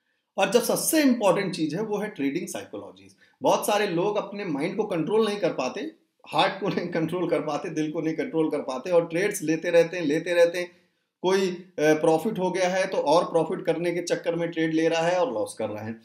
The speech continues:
कुछ लोग जिनको loss हो गया वो loss को recover करने के चक्कर में लगातार trade पे trade करते चले जा रहे हैं, over trade हो रही है।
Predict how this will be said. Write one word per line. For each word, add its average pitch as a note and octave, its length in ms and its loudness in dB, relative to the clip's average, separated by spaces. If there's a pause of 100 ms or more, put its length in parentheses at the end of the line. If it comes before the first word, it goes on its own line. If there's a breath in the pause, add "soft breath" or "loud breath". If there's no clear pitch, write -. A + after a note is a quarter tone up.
(240 loud breath)
कुछ G3 220 -2
लोग G3+ 300 0
जिनको E3+ 260 0
loss D#3 340 4
हो F#3 100 0
गया G3 180 2
वो F#3 120 2
loss F3 300 4
को F#3+ 100 2
recover D3+ 360 0
करने G#3 300 -2
के G3+ 100 -2
चक्कर F#3+ 380 -2
में G3+ 120 -4
लगातार C#3+ 460 0
trade D#3 320 -2
पे D#3 60 -2
trade E3 260 -2
करते E3+ 240 -2
चले F3 220 0
जा F3 140 2
रहे F3 120 4
हैं, F#3 200 -6
over D3+ 180 6
trade E3 320 0
हो E3+ 100 4
रही F3 260 6
है। - 280 -6